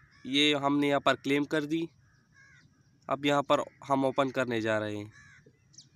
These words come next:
ये देख सकते हो फ्रेंड। अब आप लोगों ने क्या करना है,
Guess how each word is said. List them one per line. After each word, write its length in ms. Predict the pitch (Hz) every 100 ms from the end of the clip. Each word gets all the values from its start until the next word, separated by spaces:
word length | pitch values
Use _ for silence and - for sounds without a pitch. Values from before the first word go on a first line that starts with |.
| - _ - - - - _ - _ _ _ _ _ _ _ -
ये 140 | 135
देख 180 | 139 139
सकते 240 | 156 -
हो 60 | 160
फ्रेंड। 260 | 160 160 156 _ _ _ _ - _ _ _ _ _ _ _ _ _ - _ _ _ -
अब 120 | 156
आप 140 | 160 160
लोगों 240 | 175 170
ने 100 | 165
क्या 160 | 156 160
करना 260 | 175 175 185
है, 220 | 190 190